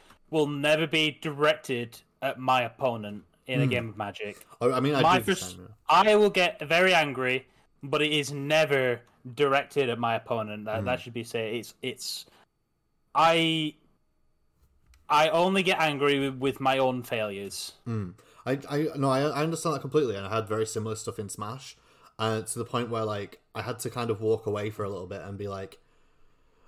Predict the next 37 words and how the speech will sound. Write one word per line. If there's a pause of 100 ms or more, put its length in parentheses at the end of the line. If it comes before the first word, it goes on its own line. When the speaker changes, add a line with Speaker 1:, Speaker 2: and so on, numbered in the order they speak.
(120)
Speaker 2:
"You
know
what?
I'm
getting
really,
like,"
'cause
I,
I, (140)
I, (100)
I
used
to,
I
come
from, (120)
I
used
to
come
from
a
place
where
I
was
just
very
anti-competitive. (400)
Like,
I
just
didn't
care
at
all.